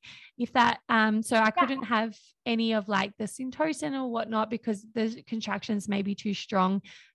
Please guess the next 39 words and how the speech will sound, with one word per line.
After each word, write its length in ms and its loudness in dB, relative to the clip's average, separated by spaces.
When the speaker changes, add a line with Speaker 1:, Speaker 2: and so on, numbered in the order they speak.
Speaker 1:
for 240 2
the 120 -4
Speaker 2:
Mm-hmm. 100 -2
Speaker 1:
scar, 420 6
but 160 -2
I 80 6
could 420 -2
potentially 460 -2
be 180 -2
induced 480 -4
mechanically, 800 0
like, 260 -2
ruptured 420 -4
Speaker 2:
A 140 0
Foley 280 2
Speaker 1:
nerve 100 -10
Speaker 2:
catheter, 760 -8
yeah. 180 -2
Speaker 1:
or 120 4
catheter, 400 0
Speaker 2:
Mm-hmm. 180 2
Speaker 1:
yeah, 140 6
and 180 6
which 160 2
I 60 6
didn't 300 0
have 240 0
any 300 -2
of. 260 0
Um, 380 2
but 240 6
what's 240 -2
the 160 2
go? 300 6
What's 180 -6
the 80 -8
go 160 0
with 140 0
inductions? 800 -4